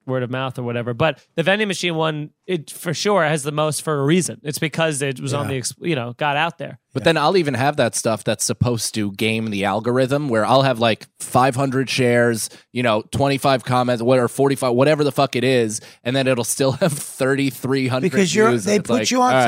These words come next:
Speaker 2: something and that person got fired or left or got
Speaker 3: Yeah.
Speaker 2: married, cat died, or whatever
Speaker 3: <laughs>
Speaker 2: fucking mastectomy, whatever happened to that
Speaker 3: Yeah, it's really
Speaker 2: person.
Speaker 3: frustrating.
Speaker 2: And you're, you're
Speaker 3: Makes you wanna
Speaker 2: fucking
Speaker 3: Mandalay Bay.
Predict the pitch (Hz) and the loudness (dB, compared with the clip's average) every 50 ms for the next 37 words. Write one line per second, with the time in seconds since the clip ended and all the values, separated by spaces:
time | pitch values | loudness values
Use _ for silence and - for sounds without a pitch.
0 | 220 220 214 214 202 190 180 190 185 185 - 190 208 196 - - 175 170 170 156 | 4 2 0 -2 -2 0 2 2 2 2 2 0 0 0 0 -2 0 0 0 0
1 | - - 175 170 175 180 180 185 180 165 151 147 151 165 175 180 - - - 143 | 0 0 2 4 4 4 4 2 2 2 0 2 2 2 2 2 0 0 -4 -2
2 | 135 147 - - 101 - 160 165 170 175 180 165 - - - - - - _ _ | 0 0 0 2 2 2 2 2 2 2 0 -2 -4 -8 -16 -20 -20 -20 _ _
3 | - - 160 165 160 156 - - 170 165 165 165 160 165 165 151 127 143 151 156 | -8 -2 -2 0 -2 -2 -2 0 2 4 4 4 4 2 0 -2 -2 -4 -2 0
4 | 165 170 165 147 180 165 180 170 156 170 - 160 147 135 - 151 - - 151 - | 0 0 0 0 0 2 2 0 0 0 0 -2 -2 -2 -4 -6 -6 -6 -8 -8
5 | _ - 131 151 151 143 - - 190 180 151 131 120 185 175 170 175 175 170 170 | _ -8 -6 -4 -2 -2 -2 0 0 0 -2 -2 -2 -2 0 0 0 0 -2 0
6 | 170 175 190 214 233 226 226 180 175 185 202 214 208 - 214 151 151 160 156 139 | 0 2 4 4 4 4 2 2 2 2 2 2 0 -2 -4 -2 0 0 0 0
7 | 131 - - 120 127 113 - - 135 101 101 - - 98 90 85 87 82 80 - | -2 -2 -2 0 0 0 -2 -2 -4 -4 -4 -4 -4 -4 -4 -2 -4 -6 -8 -12
8 | - - - - - 156 170 175 170 180 196 208 208 202 196 - 190 190 196 190 | -14 -14 -16 -8 -4 -2 0 2 2 2 4 4 2 2 0 -2 0 0 2 0
9 | - - 208 202 127 127 - - - 117 127 127 127 127 123 120 117 117 95 110 | 0 0 0 2 2 2 2 0 0 0 0 2 2 2 4 4 4 2 2 0
10 | 110 113 107 95 80 73 - | 0 0 0 -2 -4 -8 -10